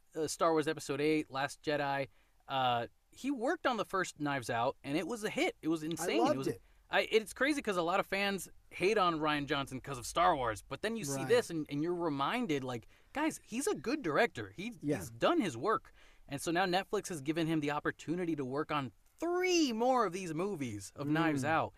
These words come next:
Speaker 1: So this is his next one, and this is a three-movie deal after the original one. So there's four
Speaker 2: So
Speaker 1: movies
Speaker 2: four,
Speaker 1: altogether.
Speaker 2: four movies total? Oh, wow.
Speaker 1: Four movies total, and this is the, the first of the next three films that Netflix has
Speaker 2: Mm-hmm.
Speaker 1: paid him, I think, like, four hundred million dollars.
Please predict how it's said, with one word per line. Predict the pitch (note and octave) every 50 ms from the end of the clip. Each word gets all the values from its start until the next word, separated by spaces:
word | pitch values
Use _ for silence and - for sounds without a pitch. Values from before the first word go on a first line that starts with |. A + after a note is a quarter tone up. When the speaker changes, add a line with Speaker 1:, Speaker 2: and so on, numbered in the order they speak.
| - - - - - _ - -
Speaker 1:
So | - F3 E3 D#3
this | D#3+ G#3 - -
is | C#4
his | B3 C4 A3+
next | F#3+ F#3 A3 B3+ - - - E3
one, | D#3 E3+ A3 C4 A#3+ F#3 D3+ D3 - -
and | C#3 C#3 C#3 C3 B2 F#2+
this | D3+ D3+ -
is | G#3+ G#3
a | E3
three-movie | - - F#3 G#3 A3+ A3+ A3+ G#3 G#3 E3+
deal | E3+ G3+ G3+ F#3 - -
after | D#3+ G3 G#3+ - - -
the | F3 D3+
original | C#3+ C#3 F3 G3+ E3+ D#3+ C3 A2+
one. | G2+ G2 G2+
So | - C#3+
there's | C3 C#3+ B2+ - - - -
four | G#3+ A#3 A#3
Speaker 2:
So | G#3+ G#3+ D#3+
Speaker 1:
movies | C#3+ F3+ D#3
Speaker 2:
four, | A#3+ B3+
Speaker 1:
altogether. | B3+ B3 - A#2 C#3 D#3 D#3+ A3
Speaker 2:
four | A#3+ B3+
movies | C4 C4 C4+ C4+ A3+ -
total? | - C4 C#4 G3+ E3+
Oh, | F#3
wow. | G#3+ F3 F3 G#3+
Speaker 1:
Four | F#3 F#3 G#3+ A#3
movies | A#3+ A#3+ A#3 A3+ G#3 E3
total, | - - F#3 F#3+ F#3+ F3 C3 A#2 A2 - - _ _ -
and | - B2 C3+
this | E3 D#3+ -
is | G3+ F3+ D#3+
the, | D#3+
the | - C#3 C#3 - - -
first | F#3+ G3 G#3+ - - - - -
of | D3 C3+ C3
the | C#3
next | C3+ C#3+ D3 - - - - -
three | C#3+ C3 C#3+ D3+ D#3+
films | D3+ - - D3 C#3+ C#3 B2+ A#2+
that | A2+ A2
Netflix | B2 C3+ - - - D3+ -
has | - B2+ G#2
Speaker 2:
Mm-hmm. | G#2+ - -
Speaker 1:
paid | C#3 C#3+ C#3+ C3+
him, | C3 C3 B2 A#2+ A#2 - - -
I | A#2 -
think, | - G3+ A3 -
like, | G#3+ - - - - -
four | - C#3+ D#3 D3 -
hundred | - C3 C3+ B2+ A#2 G#2+
million | A2 C3 C3+ C3+ B2+ A2
dollars. | - - C3 C#3 C#3 C3+